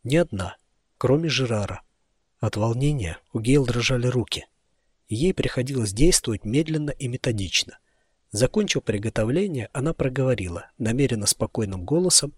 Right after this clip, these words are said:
на какой только была способна: "Жерар, сейчас я покажу тебе картинку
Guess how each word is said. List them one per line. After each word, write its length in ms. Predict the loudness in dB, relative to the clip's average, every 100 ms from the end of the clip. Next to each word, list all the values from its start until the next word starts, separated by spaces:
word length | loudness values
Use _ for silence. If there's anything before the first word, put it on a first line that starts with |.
| _ _ _ _
на 100 | -6
какой 320 | -2 -2 -2
только 340 | 0 0 0 -4
была 220 | -2 -2
способна: 640 | -2 4 4 2 -8 -16 -20 _ _ _ _ _
"Жерар, 580 | -2 4 4 4 -2 -10 _ _ _ _ _
сейчас 440 | -8 -2 2 2 2
я 60 | 0
покажу 400 | -2 -2 -2 -2
тебе 240 | -2 -2
картинку 720 | 0 -4 -4 -6 -8 -12 -18